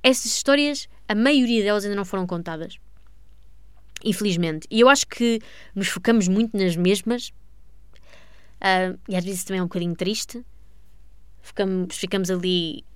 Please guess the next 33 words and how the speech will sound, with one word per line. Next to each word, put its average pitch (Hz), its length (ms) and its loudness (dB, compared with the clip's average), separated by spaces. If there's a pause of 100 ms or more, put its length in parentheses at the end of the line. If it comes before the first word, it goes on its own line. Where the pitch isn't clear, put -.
(100)
muito 208 260 2
agarrados 220 640 4
às 208 320 0
histó-, - 340 2 (100)
pá, 214 240 8
às 185 140 0
dez 220 240 4
histórias 240 400 2
que 247 80 -4
nós 240 180 2
achamos 240 480 0
que - 120 -6
valem 220 340 4
a 196 40 -2
pena 180 380 -2 (540)
da 208 100 4
nossa 190 220 0
história. 175 460 -4 (680)
E 294 80 2
não, 269 420 4
é 214 80 2
tão 311 220 0
mais 311 240 2
rico - 300 -4
do 208 80 -4
que 190 180 -4
isso. 180 340 -6 (1500)
E 233 120 2
nós 247 420 6
não 262 180 2
temos 262 240 2
muita 247 240 4
curiosidade 226 680 4